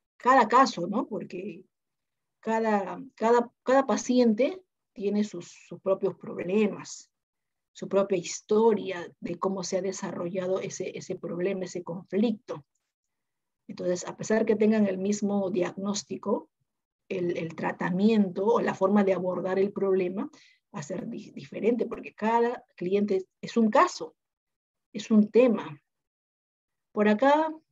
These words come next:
tenemos al cognitivismo. Si escuchamos la palabra cognitivismo, este término cognitivismo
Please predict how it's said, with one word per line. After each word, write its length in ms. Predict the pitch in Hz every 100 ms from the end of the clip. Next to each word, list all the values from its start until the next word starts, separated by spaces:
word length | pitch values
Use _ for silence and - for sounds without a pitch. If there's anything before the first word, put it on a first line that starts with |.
| _ _
tenemos 400 | - 208 247 269
al 160 | - 190
cognitivismo. 840 | - 190 196 196 208 214 - 139 - _ - _
Si 140 | - 254
escuchamos 500 | 247 240 381 403 370
la 140 | 214
palabra 400 | 233 269 269 254 -
cognitivismo, 1300 | 262 262 247 247 - 202 196 214 - 170 180 240 -
este 220 | - 202
término 500 | 214 214 214 208 220
cognitivismo 1040 | 202 185 196 202 214 202 - 185 233 -